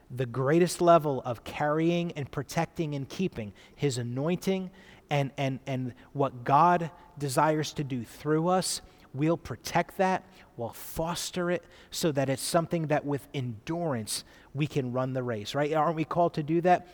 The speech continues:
With endurance, run the race that he has called us to run. So I pray that God has encouraged your heart today.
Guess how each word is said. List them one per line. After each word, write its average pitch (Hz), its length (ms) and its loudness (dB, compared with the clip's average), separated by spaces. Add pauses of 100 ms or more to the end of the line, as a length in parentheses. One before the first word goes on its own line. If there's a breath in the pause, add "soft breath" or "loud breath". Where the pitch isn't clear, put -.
With 151 180 0
endurance, 165 640 0
run 151 380 0
the 165 100 0
race 151 320 0
that 135 140 -2
he 131 80 2
has 139 140 0
called 135 280 -2
us - 160 -4
to 131 120 -4
run. 113 260 -6 (560 loud breath)
So 214 120 6
I 190 80 12
pray 233 240 6
that 208 140 4
God 196 180 10
has 156 100 0
encouraged 185 480 0
your 185 100 4
heart 175 200 4
today. 180 360 6